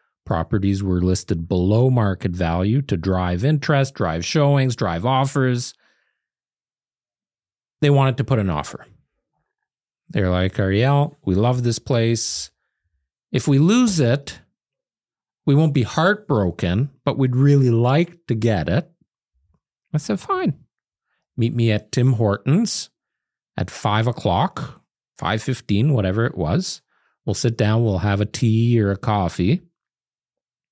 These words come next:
I'll bring the paperwork and we'll review the specifics of what we want to go in with."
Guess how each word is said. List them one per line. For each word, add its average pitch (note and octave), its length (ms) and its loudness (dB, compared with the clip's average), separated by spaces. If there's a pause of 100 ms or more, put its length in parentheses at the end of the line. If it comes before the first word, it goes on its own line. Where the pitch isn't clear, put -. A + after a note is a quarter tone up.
(300)
I'll - 80 -4
bring G2 220 0
the C#3+ 100 0
paperwork A2 800 -2 (480)
and A2+ 120 0
we'll G#2 160 0
review A#2+ 760 2 (640)
the G2 80 -2
specifics - 720 -4
of F#2+ 160 -2
what A2 280 -2
we A2+ 120 2
want G#2+ 240 0
to F#2+ 60 -2
go G2 340 0
in F#2+ 340 0
with." - 500 -2